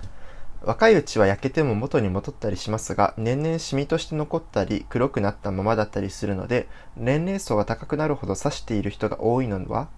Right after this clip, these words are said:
そのせいかと。日焼けして真っ赤に火傷のようになる人もいるので、老若男女問わず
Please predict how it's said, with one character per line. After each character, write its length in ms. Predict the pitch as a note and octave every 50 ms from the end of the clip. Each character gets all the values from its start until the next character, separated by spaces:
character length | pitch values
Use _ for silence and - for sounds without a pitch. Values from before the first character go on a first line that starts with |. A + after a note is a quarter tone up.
| -
そ 460 | - - - - - - - - - A2
の 100 | B2 C3+
せ 140 | - D3+
い 40 | C3+
か 120 | - - -
と。 180 | - - - - - - - - - - - - - - - - - - - - - - - -
日 160 | - - - C3
焼 140 | D3+ D#3
け 100 | - F3+
し 80 | E3+ -
て 140 | - - D#3
真 140 | D3 C#3+ C#3
っ 20 |
赤 180 | - - F#3 E3
に 160 | C#3+ G#2+ G2
火 60 | F#2+
傷 240 | - - B2+ - C#3
の 100 | C#3+ D3+
よ 80 | D3+
う 40 | D3+ C3
に 80 | G#2+
な 100 | G2+ G#2
る 80 | G#2 G#2
人 180 | G#2 - -
も 120 | G2 F#2 F#2
い 80 | F#2
る 80 | F2+ G#2
の 120 | F#2 F#2
で、 240 | F#2 - A2+ - - -
老 180 | A#2+ C3+ D#3 D#3
若 240 | D#3+ E3+ - - D3+
男 280 | D3 D3+ D#3+ D#3 C3+
女 120 | G#2 F#2+ F#2
問 140 | - C#3+ C#3
わ 140 | A#2+ F#2+
ず 240 | F2 - - - -